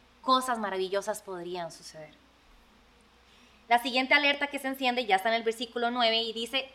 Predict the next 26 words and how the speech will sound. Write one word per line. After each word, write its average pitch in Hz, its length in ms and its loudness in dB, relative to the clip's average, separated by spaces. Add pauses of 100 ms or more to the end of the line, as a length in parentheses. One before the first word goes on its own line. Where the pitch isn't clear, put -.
"Terror 254 640 6
y 220 120 -4
miedo". 214 600 4 (180)
Vas 233 220 6
a 294 40 0
vivir 220 240 0
con 262 180 -6
terror 202 420 2
y 202 80 -12
miedo. 170 340 -8 (380)
"Los 240 200 4
más 311 260 8
poderosos 285 640 2
guerreros 233 420 4
de 277 80 -2
Temán 226 400 2
sentirán 254 840 4
terror", 233 480 4 (120)
dice 180 300 -10
Dios. - 380 -16 (520)
Usted 269 120 -8
se 269 80 -6
imagina, 320 360 0
está 233 180 0
Dios 277 160 0
diciendo, 208 400 0